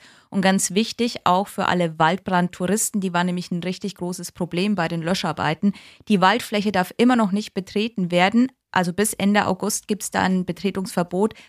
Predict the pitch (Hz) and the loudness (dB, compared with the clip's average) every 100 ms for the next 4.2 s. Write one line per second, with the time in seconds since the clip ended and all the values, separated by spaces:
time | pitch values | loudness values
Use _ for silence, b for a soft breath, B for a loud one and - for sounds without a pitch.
0 | b 190 190 - 262 - 175 - 196 196 | b 0 2 2 0 0 -2 0 -2 -2
1 | 196 190 185 196 190 180 175 185 b - | -4 -2 0 0 2 2 2 -2 b -2
2 | 208 202 190 - 180 175 190 185 180 180 | 0 2 0 -2 0 2 2 0 -2 -6
3 | 185 - 175 - 180 180 - 143 139 - | -8 -4 -4 -4 -6 -6 -6 -8 -8 -14
4 | - 160 | -20 -20